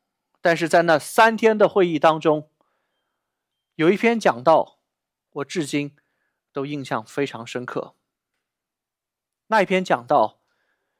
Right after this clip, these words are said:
就是提摩太·凯勒牧师，Tim Keller，讲《出埃及记》第十四章。那篇讲道给我的震撼如此之深，我当时就被神的恩典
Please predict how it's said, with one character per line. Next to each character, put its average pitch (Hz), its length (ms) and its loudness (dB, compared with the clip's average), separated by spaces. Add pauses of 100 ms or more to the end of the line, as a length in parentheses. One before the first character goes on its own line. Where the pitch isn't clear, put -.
(420)
就 - 120 -12
是 147 80 -8
提 151 160 -4
摩 185 120 2
太· 185 180 2
凯 - 200 -4
勒 156 140 4
牧 147 160 -6
师， - 380 -8 (260)
Tim 165 220 -4
Keller， 160 380 0 (1000)
讲 113 320 -2
《出 - 200 -6
埃 156 140 2
及 135 180 -14
记》 - 340 -12 (960)
第 123 100 -20
十 98 200 -14
四 - 140 -16
章。 - 240 -10 (1900)
那 233 120 2
篇 254 160 4
讲 220 180 4
道 208 140 8
给 202 140 4
我 208 120 8
的 165 100 4
震 196 220 2
撼 175 160 4
如 170 160 -4
此 165 200 -8
之 165 120 -4
深， 160 280 2 (300)
我 180 100 6
当 247 280 6
时 190 200 0
就 220 120 4
被 196 140 4
神 175 160 2
的 190 100 4
恩 226 220 0
典 139 280 2